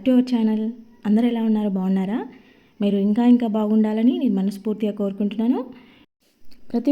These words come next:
ఒక్కరికి కూడా డైలీ లైఫ్లో ఉపయోగపడే మంచి మంచి బ్యూటిఫుల్ టిప్స్ అయితే నేను షేర్ చేస్తా ఉన్నాను. So, మన ఛానల్ని ఫస్ట్ టైమ్ చూస్తున్న వాళ్ళైతే ప్లీజ్ సబ్స్క్రైబ్ చేసుకొని బెల్ సింబల్ యాక్టివేట్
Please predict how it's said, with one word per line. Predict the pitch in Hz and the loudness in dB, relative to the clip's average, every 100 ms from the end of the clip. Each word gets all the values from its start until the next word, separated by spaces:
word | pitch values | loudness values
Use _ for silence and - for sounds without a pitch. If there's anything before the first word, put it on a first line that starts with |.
| 285 | 4
ఒక్కరికి | 294 277 254 | 2 0 2
కూడా | 214 233 208 | 2 0 0
డైలీ | 208 247 247 | 4 4 4
లైఫ్లో | 208 208 208 196 | 2 0 -2 0
ఉపయోగపడే | 208 202 208 196 190 - - _ - - - - 214 | -2 -2 0 0 -2 -6 -18 _ -20 -20 -18 -2 2
మంచి | 220 - | 2 2
మంచి | 233 226 196 | 2 2 0
బ్యూటిఫుల్ | 196 208 214 214 196 | 0 0 0 -4 -2
టిప్స్ | 196 196 220 | -4 -4 -4
అయితే | 202 196 | -2 0
నేను | 196 185 | 0 -2
షేర్ | 208 196 196 | -2 -2 -2
చేస్తా | 202 202 202 190 | -6 -6 -6 -2
ఉన్నాను. | 190 196 240 - - - - | 0 2 0 -2 -12 -20 -20
So, | - 226 214 | -4 2 2
మన | 208 202 | 2 0
ఛానల్ని | 226 240 240 240 233 | 2 4 4 2 -2
ఫస్ట్ | 202 - | -6 4
టైమ్ | 254 247 | 8 8
చూస్తున్న | 240 226 220 214 | 4 0 0 0
వాళ్ళైతే | 208 208 208 214 208 | 0 0 2 0 0
ప్లీజ్ | 208 220 240 220 | 0 0 0 -4
సబ్స్క్రైబ్ | 196 - 208 202 | -6 -2 -4 0
చేసుకొని | 202 196 196 196 185 | -4 -2 -2 -2 0
బెల్ | 190 196 | 0 2
సింబల్ | 208 196 185 | 0 2 -2
యాక్టివేట్ | 180 202 202 | -2 -4 -4